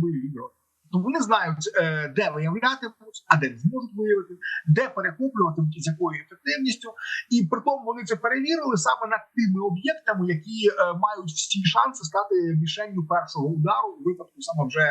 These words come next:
реального збройного конфлікту. От, е, тобто вони явно го-, скажімо так, я не можу сказати, що це означає, що вони вже точно збираються цей конфлікт починати. Але вони як мінімум таку можливість допускають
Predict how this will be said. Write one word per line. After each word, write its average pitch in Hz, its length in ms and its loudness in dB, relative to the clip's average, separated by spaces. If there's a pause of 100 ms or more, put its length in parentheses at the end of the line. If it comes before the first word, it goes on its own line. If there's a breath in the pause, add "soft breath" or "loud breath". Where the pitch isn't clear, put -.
(160)
реального 147 380 -2
збройного 131 360 0
конфлікту. - 460 -20 (760 loud breath)
От, 156 120 6
е, 170 320 -2
тобто 247 200 -2 (100)
вони 311 140 -4 (180)
явно 208 140 -6 (140)
го-, 165 280 0 (260)
скажімо 269 280 4
так, 160 100 -4 (200 loud breath)
я 220 120 6
не 294 160 -4
можу 294 140 2
сказати, 285 360 -2
що 233 80 2 (200)
це 226 60 -6 (100)
означає, 233 400 0 (100)
що 202 120 -6
вони 214 200 0
вже 180 100 2 (100)
точно - 280 -2
збираються 170 640 0
цей 160 180 2
конфлікт 160 360 -2
починати. - 420 -4 (640 loud breath)
Але 247 240 6
вони 285 260 -6
як 285 260 0
мінімум 185 480 2
таку - 260 -6
можливість 196 540 -4
допускають 330 800 -2